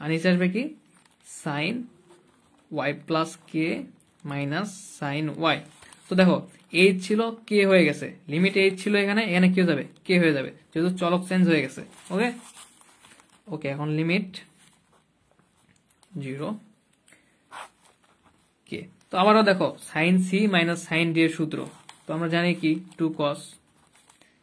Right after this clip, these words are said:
c plus d plus k টু into sin c minus d y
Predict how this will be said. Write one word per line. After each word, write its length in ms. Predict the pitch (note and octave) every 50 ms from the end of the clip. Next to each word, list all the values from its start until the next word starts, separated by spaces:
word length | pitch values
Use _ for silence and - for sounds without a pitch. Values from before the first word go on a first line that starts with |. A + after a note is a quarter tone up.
| _ _ _ _ _
c 20 | - D#3+ D3+ D3+
plus 180 | - D#3 D3+ C#3+ C#3+ C#3+
d 20 | C#3+ D3 - - - - _ _ _ _ _ _ _ _ _ _ _ _ _ _ _
plus 180 | - D#3 D3+ - - _
k 40 | - - F#3+ A3+ - - _ _ _ _ _ _ _ _ _ - _ _ _ _ _ _ _ _ _ _ _ _ _ _ _ _ _ _ _ _ _ _ _ _ _ _ - - - _ _ _ - - _ _
টু 100 | - - - - - _ _ - - - _ _ _ _ _ _ _ -
into 180 | D3+ D3 C#3+ D3 D3+ - -
sin 240 | D3+ C#3+ C#3 D3 - - - - _ _ _ _ _ _ _ _ _ _ _ _ _ _ - - - _ _ _ -
c 20 | - F3 E3 E3
minus 240 | E3 E3 D#3+ D#3 D3 D3
d 20 | D3 D3+ D3+ D3
y 20 | C#3+